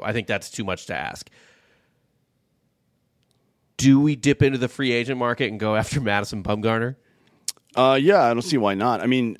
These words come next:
Speaker 2: I, I'm surprised they haven't already, because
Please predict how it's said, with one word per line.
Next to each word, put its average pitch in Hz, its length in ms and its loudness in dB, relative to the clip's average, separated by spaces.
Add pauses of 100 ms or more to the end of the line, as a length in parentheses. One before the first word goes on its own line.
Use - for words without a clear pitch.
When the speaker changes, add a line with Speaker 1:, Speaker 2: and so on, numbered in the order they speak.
Speaker 2:
I, 135 180 2
I'm 143 200 0
surprised 127 520 0
they 101 100 0
haven't 98 360 0
already, 87 640 -2 (640)
because 87 760 -4